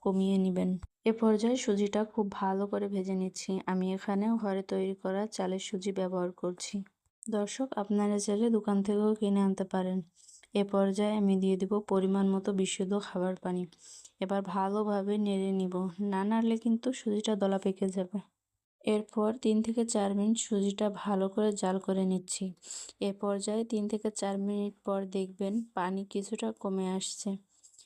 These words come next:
এরপর দিয়ে দিব আগে থেকে ম্যাশ করা ড্রাগন ফল দিয়ে অনবরত নাড়তে হবে। দর্শক, আমি কিছুক্ষণ ভালোভাবে নেড়েচেড়ে দিয়ে দিব আগে থেকে তৈরি করা বাদামের পেস্ট।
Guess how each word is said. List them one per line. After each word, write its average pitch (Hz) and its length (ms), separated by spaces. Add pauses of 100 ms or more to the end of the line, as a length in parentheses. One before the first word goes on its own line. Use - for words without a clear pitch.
(140)
এরপর 202 340 (140)
দিয়ে 196 240
দিব 202 180 (220)
আগে 185 260
থেকে 202 320
ম্যাশ 190 340
করা 214 320
ড্রাগন 196 460 (120)
ফল 190 220 (520)
দিয়ে 196 240 (160)
অনবরত 202 600
নাড়তে 190 420
হবে। 190 320 (260)
দর্শক, 202 420 (100)
আমি 208 200
কিছুক্ষণ 202 600
ভালোভাবে 202 580
নেড়েচেড়ে 202 600
দিয়ে 196 220
দিব 185 200 (260)
আগে 196 280
থেকে 220 300
তৈরি 202 300
করা 220 300
বাদামের 196 460
পেস্ট। 190 300